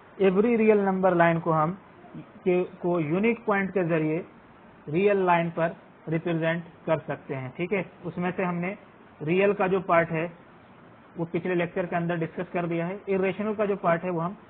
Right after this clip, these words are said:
last lecture के अंदर irrational number को नंबर line पर रिप्रेजेंट करने की कोशिश करेंगे, और जब rational और irrational दोनों का हम तरीका सीख जाएंगे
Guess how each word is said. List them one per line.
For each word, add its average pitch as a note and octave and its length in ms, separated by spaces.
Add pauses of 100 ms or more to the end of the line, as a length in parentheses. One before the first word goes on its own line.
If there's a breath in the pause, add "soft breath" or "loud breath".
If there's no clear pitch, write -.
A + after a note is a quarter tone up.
(180)
last F3 260
lecture F3+ 280
के F3 100
अंदर E3+ 260 (1400)
irrational G#3 500
number G3 240
को F#3 140
नंबर F3 260
line E3+ 180
पर F3 100
रिप्रेजेंट D#3+ 420
करने D#3 200
की C#3+ 60
कोशिश D3 260
करेंगे, C#3+ 340 (260)
और D#3 140
जब E3 140
rational F3 400
और F3 120
irrational F3 480 (480)
दोनों E3 260
का F3 120
हम F3 120
तरीका E3 300
सीख F#3 200
जाएंगे D#3 360